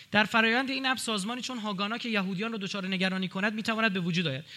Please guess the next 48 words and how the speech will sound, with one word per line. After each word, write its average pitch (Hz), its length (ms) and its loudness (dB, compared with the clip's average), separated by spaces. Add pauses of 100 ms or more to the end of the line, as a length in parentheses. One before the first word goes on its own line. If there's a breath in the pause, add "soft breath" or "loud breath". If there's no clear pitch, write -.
(160 loud breath)
باید 233 280 4
رفاه 233 300 2
و 240 40 0
راحتی 214 440 2
به 233 80 -2
وجود 202 280 0
آمده 202 280 -2
برای 226 240 2
یهودیان 202 340 0
کاهش 196 400 2
یابد. 139 200 -6 (260 loud breath)
در 208 160 8
مورد 240 180 0
اینکه 262 180 -2
یهودیان 220 420 2
خارج 202 280 0
از 202 100 -2
اسرائیل 214 300 -4
چه - 120 0
باید 202 280 2
بکنند 233 380 2
نباید 214 240 4
از 185 120 2
آنها 180 200 0
سوال 160 240 0
شود. 127 280 -2 (200 loud breath)
چیزی 247 260 2
که 233 100 2
باید 208 200 2
به 208 60 0
آنها 196 200 2
گفته 196 220 -2
شود 220 260 2
این 240 120 2
است 175 200 4
که 220 80 0
آنها 208 280 2
مردمی 226 360 2
بیمار 202 300 4
هستند. 127 320 0 (340 loud breath)
یکی 220 160 6
از 254 120 8
جانفرساترین 220 960 2 (200 loud breath)
مراحل 214 420 6
طرح 226 500 4 (120)
مسیح 226 500 8 (340)
آمدن 185 360 2
کی؟ 277 360 4